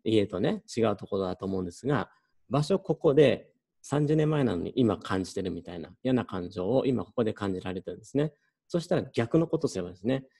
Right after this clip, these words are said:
今その感謝とかおかげでとか、あ、ここだったんだな、ごめんね、みたいなのを、えー、三十年前のあっちの実家のところに代入するみたいに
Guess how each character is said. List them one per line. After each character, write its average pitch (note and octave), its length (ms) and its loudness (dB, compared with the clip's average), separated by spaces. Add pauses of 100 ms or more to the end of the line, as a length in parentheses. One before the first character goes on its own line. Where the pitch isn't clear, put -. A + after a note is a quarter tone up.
(160)
今 C#3+ 240 -2
そ A2+ 100 -4
の F#2+ 140 -4
感 F3 260 -4
謝 B2+ 140 -4
と - 120 -12
か - 180 -14
お G2+ 80 -6
か G#2+ 140 -8
げ A#2 120 0
で B2 100 -2
と A2 160 -8
か、 - 160 -12
あ、 A#2 180 -6
こ - 120 -20
こ B2+ 100 -10
だ C3 80 -6
っ C3+ 100 -12
た C3+ 120 -10
ん B2+ 40 -6
だ B2 60 -8
な、 A2 140 -10
ご G#2 140 -4
め A2 140 -4
ん A2+ 60 -6
ね、 B2 100 -2
み A#2 140 -2
た F#2 80 -8
い F#2 100 -8
な F#2 80 -10
の F#2+ 140 -8
を、 A2+ 260 0 (500)
え F#2+ 260 0
ー、 - 20 -6
三 C#3+ 260 0
十 D#3 140 4
年 D3 180 2
前 C#3 220 0
の F#2+ 300 -2 (400)
あ G#2+ 60 -10
っ - 120 -16
ち - 120 0
の A#2 120 4
実 G#2 220 -4
家 A#2+ 100 0
の B2 100 2
と A#2+ 100 -2
こ - 120 -2
ろ A2+ 60 0
に F#2 140 -4
代 G2 200 2
入 F#2 120 -2
す F#2 100 -10
る F#2 60 -4
み F2+ 120 -6
た F#2 120 -10
い G#2 80 -4
に C#3+ 180 0